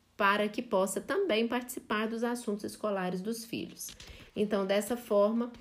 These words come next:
a mencionada técnica arrefece, suaviza as falas carregadas de acusações.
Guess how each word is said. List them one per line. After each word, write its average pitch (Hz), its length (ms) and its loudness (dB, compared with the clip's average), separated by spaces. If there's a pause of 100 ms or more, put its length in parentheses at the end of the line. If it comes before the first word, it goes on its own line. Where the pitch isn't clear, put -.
(180)
a 208 100 0
mencionada 196 580 2
técnica 202 720 0
arrefece, 226 840 0
suaviza 226 840 0
as 180 180 -4
falas 185 440 -2
carregadas 180 640 -2
de 180 80 0
acusações. 196 1000 -6